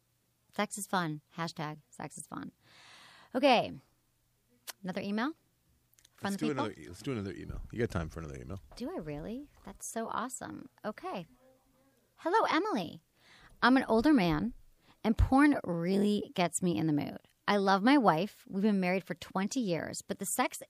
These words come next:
Speaker 1: isn't as good with her as it is with myself when I watch porn. So I'm wondering if I should stop watching it. I view it once a day, and I use it to masturbate. When I've s-, when I have sex, the climaxes are not as intense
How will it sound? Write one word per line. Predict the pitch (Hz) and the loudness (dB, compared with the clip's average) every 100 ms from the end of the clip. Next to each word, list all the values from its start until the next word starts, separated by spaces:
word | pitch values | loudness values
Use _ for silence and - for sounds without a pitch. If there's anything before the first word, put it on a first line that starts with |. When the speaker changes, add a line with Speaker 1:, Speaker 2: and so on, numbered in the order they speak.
| - | 0
Speaker 1:
isn't | 254 269 | 4 6
as | 311 285 | 4 2
good | - 214 202 | 2 2 4
with | 247 - | 2 0
her | 180 156 160 - - | -2 -2 -2 -4 -2
as | 202 214 | -2 -2
it | - | -4
is | 175 170 | -4 -4
with | 185 | -6
myself | 220 262 - 147 - - _ - | -4 -4 -4 -4 -6 -14 _ -10
when | 185 | -4
I | 156 143 | -4 -4
watch | - - - | -6 -8 -8
porn. | 170 - - _ _ _ _ - - - - | -8 -8 -14 _ _ _ _ -20 -20 -20 -10
So | - 330 | 0 4
I'm | 302 | 4
wondering | 349 415 294 220 226 | 4 4 2 2 -2
if | 220 | -2
I | 240 | 0
should | 262 240 | 0 -2
stop | - 233 269 269 | 0 4 2 0
watching | 233 392 - 170 | -2 -4 -4 -8
it. | - - _ _ _ _ - | -8 -14 _ _ _ _ -2
I | 220 | 0
view | 202 240 339 277 | 2 2 2 2
it | |
once | 220 262 302 | 2 0 -2
a | |
day, | 202 202 180 180 180 | 0 2 2 2 -2
and | 190 | -4
I | 185 | -6
use | 180 165 | -4 -6
it | 170 | -6
to | - | -4
masturbate. | 240 269 - - - - _ _ _ _ _ | 0 0 -2 -8 -10 -14 _ _ _ _ _
When | 196 220 | -4 0
I've | 226 - | 0 0
s-, | - - | -4 -2
when | 233 226 | -2 0
I | 233 | 0
have | 247 302 349 | 2 4 4
sex, | 269 - 165 147 - | 0 -2 0 -2 -8
the | 214 | -10
climaxes | - 226 262 254 - 214 | -4 0 2 2 -2 -6
are | 208 | -4
not | 202 185 | -2 -2
as | 185 | -4
intense | 196 - - 330 | -6 -6 -2 -2